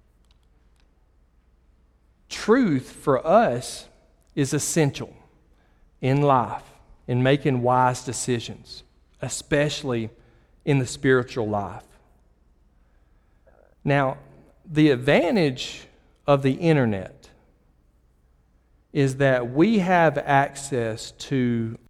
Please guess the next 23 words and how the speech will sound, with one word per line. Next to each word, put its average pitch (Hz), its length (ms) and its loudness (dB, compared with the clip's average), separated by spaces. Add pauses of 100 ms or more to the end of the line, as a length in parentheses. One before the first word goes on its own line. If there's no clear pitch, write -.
unfiltered 151 1000 0
information 120 840 -2
from 110 300 -6
all 117 260 2
over 113 200 0
the 107 100 -6
world. 95 360 -8 (360)
That's 139 240 -4
an 127 80 -2
advantage. 107 580 -10 (720)
The 131 100 0
disadvantage 139 1000 2 (180)
of 127 160 -4
the 123 200 -2
internet 107 680 -4 (480)
is 120 580 -2 (560)
that 127 220 0
we 170 260 2
have 165 320 4
advantage, 123 840 0 (2500)
or 135 100 4
we 156 220 6
have 139 460 0